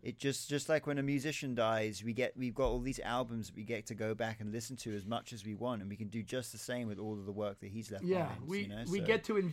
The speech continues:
Speaker 2: we do. We, we still get to enjoy everything that he has done.
Speaker 1: Yeah,
Speaker 2: And, and,
Speaker 1: exactly.
Speaker 2: and, and we don't, you know, we get to, we get to choose what,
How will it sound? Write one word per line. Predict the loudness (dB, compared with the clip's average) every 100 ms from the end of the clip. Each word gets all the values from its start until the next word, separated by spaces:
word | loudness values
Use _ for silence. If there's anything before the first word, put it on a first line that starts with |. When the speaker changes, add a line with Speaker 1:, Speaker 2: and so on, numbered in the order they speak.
| 0
Speaker 2:
we | 2
do. | 6 4
We, | 4 0 2
we | 2
still | 2 6 6
get | 8 6 6
to | 4
enjoy | 4 6 6 6 6
everything | 4 6 6 6 2
that | 2
he | 2
has | 0 -2
done. | -6 -6 -12 -18 -20 -20 -20 -20 _ _ _ _ -2
Speaker 1:
Yeah, | 4 4
Speaker 2:
And, | 4 2 2
and, | 4 4 2
Speaker 1:
exactly. | 2
Speaker 2:
and, | 2 2 2 -2 -10 _ _ _ _ _ _ _ _
and | 2 2 2 -4 -12 _ _ _ _ _ _ _
we | 2 6
don't, | 8 6 0 0
you | 2
know, | 0 -6 _ _ _ _ _ _ _ _ _ _ _ -2
we | 8 10
get | 12 8
to, | 8 2 4
we | 6
get | 6 4
to |
choose | 0 4 4 4
what, | 4 2